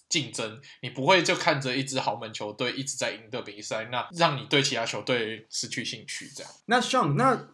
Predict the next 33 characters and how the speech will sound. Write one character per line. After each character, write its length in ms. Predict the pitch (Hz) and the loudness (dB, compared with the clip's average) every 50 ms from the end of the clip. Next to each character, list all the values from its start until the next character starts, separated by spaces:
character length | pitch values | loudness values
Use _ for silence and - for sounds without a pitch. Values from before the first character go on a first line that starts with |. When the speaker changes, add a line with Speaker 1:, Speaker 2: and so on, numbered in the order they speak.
| - | -4
Speaker 2:
你 180 | 151 156 143 139 | 0 2 4 4
刚 220 | 143 208 226 226 | 4 4 2 4
刚 360 | 226 233 220 220 226 226 226 226 - - - _ _ - | 4 4 4 4 4 2 0 -4 -8 -14 -20 _ _ 2
讲 180 | - 147 139 | 4 4 4
了 120 | 127 131 139 | 4 4 4
这 100 | 180 202 | 4 2
些， 200 | 196 190 185 185 | 4 4 2 4
那 200 | 214 247 233 208 | 6 6 6 6
你 160 | 165 143 139 | 4 4 2
可 160 | 143 180 196 | 4 6 6
以 280 | 185 175 143 - - - - _ _ _ _ - - | 6 6 4 2 -2 -6 -14 _ _ _ _ -6 2
给 120 | - 170 190 | 8 10 10
我 80 | 220 202 | 10 10
们 180 | 151 123 127 | 8 6 4
一 40 | 143 | 4
个 480 | 143 151 143 135 127 123 120 120 127 127 - | 4 4 6 4 4 2 0 -2 -6 -8 -8
小 240 | - 175 - 143 160 | -4 0 2 4 4
小 180 | 175 165 127 127 | 4 4 4 4
预 100 | 170 165 | 4 4
测 220 | 143 - 180 156 | 4 4 4 4
吗？ 160 | 131 123 117 120 | 4 4 2 -2
你 80 | 123 | -4
觉 140 | 120 117 170 | 0 4 6
得 100 | 208 220 | 8 8
里 180 | 196 160 135 131 | 8 6 2 0
兹 180 | 143 147 185 | 0 2 4
联 200 | 185 165 131 127 | 4 4 4 4
在 160 | 131 180 180 | 2 0 0
明 280 | 165 151 139 131 127 151 | 2 2 2 2 2 2
年 180 | 156 143 120 120 | 2 2 0 0
的 100 | 123 123 | -4 -6
英 200 | 127 135 143 143 | -2 2 2 4
超 320 | 143 143 139 127 127 135 | 4 4 2 0 -2 -4